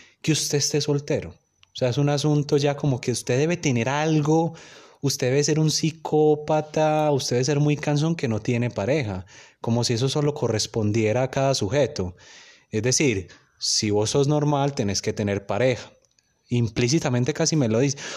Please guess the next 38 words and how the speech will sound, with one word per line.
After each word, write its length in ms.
"Oiga, 220
¿usted 240
por 400
qué 220
es 100
anormal?", 840
casi 240
me 100
lo 100
grita 260
a 20
la 120
cara. 500
O 40
sea, 220
como 220
si 60
eso 140
solo 200
correspondiera 760
de 100
uno. 240
Y 60
a 40
veces 400
ocurren 460
accidentes 800
afortunados 880
que 120
permiten 440
que 120
uno 160
conozca 500
a 60
alguien 220
en 100
una 200
clase, 840